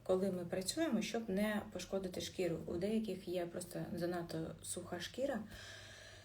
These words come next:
І щоб не травмувати її, то нам потрібно таке, е, ковзання.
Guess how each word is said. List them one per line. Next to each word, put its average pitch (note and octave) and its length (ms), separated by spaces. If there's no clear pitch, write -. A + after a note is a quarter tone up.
І A3 300
щоб G#3 200
не F#3+ 80
травмувати G3+ 720
її, F3+ 300
то F3+ 220
нам A3 300
потрібно F#3+ 640
таке, E3+ 400
е, - 200
ковзання. D#3 520